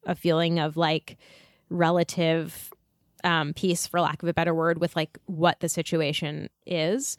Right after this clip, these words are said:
Um, and that, I think, is, like, something that takes just a lot of processing and reflecting with the therapist. And I also,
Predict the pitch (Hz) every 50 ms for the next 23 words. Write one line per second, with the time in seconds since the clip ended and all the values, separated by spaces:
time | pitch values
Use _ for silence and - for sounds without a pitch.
0 | - - - - - - - - 202 190 180 175 - 185 190 190 185 190 190 -
1 | 190 190 180 190 180 170 180 165 156 165 151 156 156 _ - _ _ - - -
2 | 190 165 156 156 156 - - 165 156 - - - - - - - 175 160 156 151
3 | 156 - - - 160 160 - 160 156 - - 156 160 156 156 156 156 156 151 156
4 | 170 - 170 190 180 - 170 160 - - 151 147 - - 170 160 170 165 165 160
5 | - - - - 156 151 165 160 - - - 165 - - - - _ - - -
6 | - - - 220 233 233 220 254 - - 285 247 233 233 214